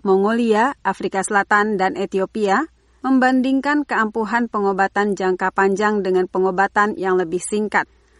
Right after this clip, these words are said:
Hasilnya, masa pengobatannya lebih lama, hampir dua tahun, ampuh delapan puluh persen. Sedangkan masa pengobatan yang lebih pendek, ampuh tujuh puluh sembilan persen.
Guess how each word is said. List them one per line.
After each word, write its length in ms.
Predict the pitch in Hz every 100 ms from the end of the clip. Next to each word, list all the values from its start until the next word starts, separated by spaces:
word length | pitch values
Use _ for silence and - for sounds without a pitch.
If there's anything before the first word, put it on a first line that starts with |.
| _ -
Hasilnya, 720 | 196 214 208 208 202 294 302 -
masa 400 | 196 196 233 226
pengobatannya 800 | 202 190 185 - 190 190 185 170
lebih 160 | 185
lama, 400 | 196 196 196 247 330 _
hampir 480 | - 190 185 190 180
dua 240 | 190 190
tahun, 480 | - 247 202 220 320 _ _
ampuh 480 | - 262 254 320 294
delapan 400 | 214 196 190 190
puluh 160 | 190 185
persen. 560 | 202 202 208 170 - _ _ -
Sedangkan 480 | 175 185 180 190 196
masa 240 | 190 190 196
pengobatan 640 | 190 190 185 190 196 196
yang 160 | 185 185
lebih 240 | 175 190
pendek, 400 | - 262 247 294 _ -
ampuh 400 | 185 175 277 294 -
tujuh 240 | 311 302 262
puluh 160 | 190
sembilan 400 | - 190 185 180
persen. 480 | 180 180 196 170